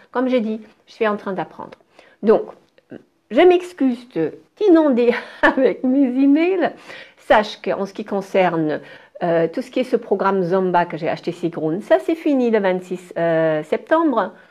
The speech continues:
Donc là, je vais plus en parler jusqu'à janvier à mon avis parce que le programme est fermé. Et si ça t'intéressait et que tu n'as pas, tu t'es pas inscrite, bah, tu l'as juste raté.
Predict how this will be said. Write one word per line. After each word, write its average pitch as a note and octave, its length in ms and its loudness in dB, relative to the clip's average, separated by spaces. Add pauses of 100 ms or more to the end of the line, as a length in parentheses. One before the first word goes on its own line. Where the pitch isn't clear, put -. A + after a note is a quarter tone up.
(280)
Donc G3+ 160 -6
là, G#3 320 2
je F#3 80 -8
vais F#3+ 100 0
plus G#3 180 0
en F#3+ 60 2
parler C#3 380 -6 (160)
jusqu'à - 320 -14
janvier A3 300 -6
à A#4 40 -2
mon B4+ 40 -2
avis A#4+ 420 0
parce - 160 -6
que - 80 -2
le F3+ 80 -6
programme G3+ 400 -4
est A#3+ 40 -2
fermé. G#3 420 -4 (320)
Et F3+ 40 -10
si - 140 -12
ça G#3+ 160 4
t'intéressait G3 800 0 (280)
et F#3+ 100 -6
que G#3 100 -6
tu G#3 160 -4
n'as F#3+ 220 0
pas, F#3 420 0
tu G3+ 120 -12
t'es A3 100 -2
pas G#3 140 -2
inscrite, F3+ 380 -6
bah, F#3+ 100 -2
tu F#3+ 120 -10
l'as F3 160 -2
juste F3 260 -8
raté. E3 360 -8